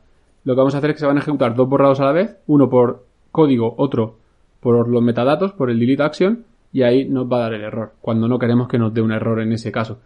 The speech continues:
Entonces, ojo, cuidado, tenemos la solución, pero hay que llevar cuidado donde lo ponemos.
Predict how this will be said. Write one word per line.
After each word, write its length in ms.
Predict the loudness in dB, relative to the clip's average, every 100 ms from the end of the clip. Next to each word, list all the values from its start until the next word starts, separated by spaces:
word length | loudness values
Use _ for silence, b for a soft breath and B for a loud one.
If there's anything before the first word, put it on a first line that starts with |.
| b
Entonces, 480 | b -2 0 -2 -10 _ -8
ojo, 260 | -6 -4
cuidado, 460 | 2 2 2 0 -10 _ _ _ _ _ _ _
tenemos 300 | -8 -4 0
la 80 | 0
solución, 440 | 0 0 0 0 0
pero 540 | 0 2 0 -2 -4
hay 100 | -6
que 80 | -2
llevar 200 | 0 -2
cuidado 220 | -2 0 0
donde 180 | 0
lo 100 | -2
ponemos. 420 | -4 -8 -10 -14